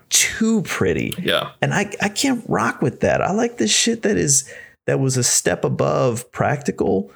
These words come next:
Speaker 1: and still looked pretty damn good, you know?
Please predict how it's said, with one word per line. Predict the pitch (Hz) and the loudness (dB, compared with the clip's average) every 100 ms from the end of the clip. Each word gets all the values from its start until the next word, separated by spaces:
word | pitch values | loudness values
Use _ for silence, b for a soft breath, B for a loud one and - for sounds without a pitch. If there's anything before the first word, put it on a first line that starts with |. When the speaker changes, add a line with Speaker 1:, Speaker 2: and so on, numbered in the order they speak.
| B B _ - | B B _ 0
Speaker 1:
and | 131 | 2
still | - - 85 90 | 2 2 0 0
looked | 73 76 90 - - - _ - | 0 0 0 0 -4 -4 _ -8
pretty | - 170 | -2 0
damn | 151 160 143 | 2 2 2
good, | 127 190 143 - - - | 2 2 2 0 -4 0
you | 127 | 0
know? | 139 156 175 | 2 2 0